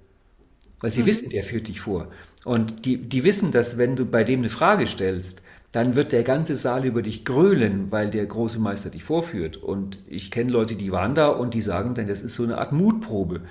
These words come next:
Speaker 2: Mhm.
Speaker 1: Trau ich mich, dem, mich dem zu stellen? Und nach de-, ich war, ich war persönlich nie bei Richard Bandler,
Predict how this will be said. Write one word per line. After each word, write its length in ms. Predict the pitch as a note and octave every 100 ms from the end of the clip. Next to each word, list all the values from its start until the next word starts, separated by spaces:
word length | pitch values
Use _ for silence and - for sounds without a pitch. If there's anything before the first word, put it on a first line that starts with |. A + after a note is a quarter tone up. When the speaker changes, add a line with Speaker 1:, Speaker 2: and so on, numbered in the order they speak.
| -
Speaker 2:
Mhm. 240 | A2+ G#2 G#2
Speaker 1:
Trau 200 | D3 E3
ich 200 | - -
mich, 320 | C#3+ C#3+ -
dem, 480 | B2 - C3 C#3+ C#3+ -
mich 240 | C3 C3
dem 200 | C3+ C3
zu 140 | B2+
stellen? 340 | A2+ D#3+ E3+ A#2
Und 220 | A2 A2 - - - -
nach 180 | B2+ A2+
de-, 140 | D3
ich 100 | C#3 C#3+
war, 160 | D3 D3 -
ich 100 | -
war 80 | D3+
persönlich 340 | D3 D#3 E3
nie 100 | D#3+
bei 100 | D3
Richard 340 | B2+ C#3+ B2 G2
Bandler, 420 | C3+ E3 C3+